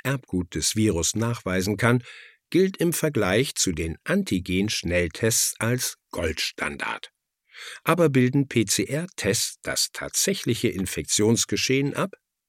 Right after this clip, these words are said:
Ja, jedoch nur, wenn es tatsächlich viele Infizierte gibt.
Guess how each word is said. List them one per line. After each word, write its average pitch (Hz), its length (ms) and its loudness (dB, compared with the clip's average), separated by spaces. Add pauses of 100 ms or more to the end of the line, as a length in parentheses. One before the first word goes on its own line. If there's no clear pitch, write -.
(760)
Ja, 185 360 0 (260)
jedoch 98 440 4
nur, 143 380 6
wenn 104 160 4
es 101 160 2
tatsächlich 104 680 -2
viele 98 320 2
Infizierte 113 680 -2
gibt. - 340 -12